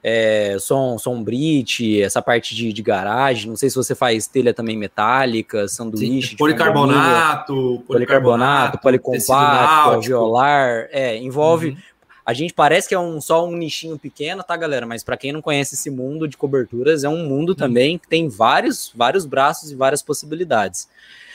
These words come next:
Speaker 1: E é um mercado pra, que quem não sabe trabalhar direito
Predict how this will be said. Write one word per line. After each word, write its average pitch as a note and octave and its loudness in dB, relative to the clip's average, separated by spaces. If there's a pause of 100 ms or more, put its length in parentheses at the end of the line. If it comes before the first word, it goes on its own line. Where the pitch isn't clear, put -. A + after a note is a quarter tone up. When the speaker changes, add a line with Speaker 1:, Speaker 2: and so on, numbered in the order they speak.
(260)
Speaker 1:
E D3+ 4
é G3+ 6
um C4+ 4
mercado F3+ 2
pra, C#3 -8
que - -16
quem F#3+ -2
não A3+ -4
sabe F3+ -2
trabalhar C#3+ -4
direito A#2 -4